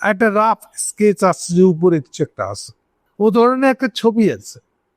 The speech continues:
ইন্ডিয়া ক্যাম্পেইন শুরু করেছে, বাংলাদেশ গ্রাফিতি আঁকছে, এই গ্রাফিতিতে সাত ভাই হলো, সাত ভাই হলো মানে সাত রাজ্য হলো বাংলাদেশের অংশ, এই বলে ছবি আঁকা হয়েছে। এবং সেইটা আবার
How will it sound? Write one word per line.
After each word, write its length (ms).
ইন্ডিয়া 380
ক্যাম্পেইন 420
শুরু 260
করেছে, 480
বাংলাদেশ 800
গ্রাফিতি 600
আঁকছে, 520
এই 100
গ্রাফিতিতে 720
সাত 360
ভাই 260
হলো, 280
সাত 260
ভাই 300
হলো 240
মানে 200
সাত 240
রাজ্য 320
হলো 320
বাংলাদেশের 640
অংশ, 280
এই 220
বলে 340
ছবি 280
আঁকা 220
হয়েছে। 280
এবং 180
সেইটা 560
আবার 180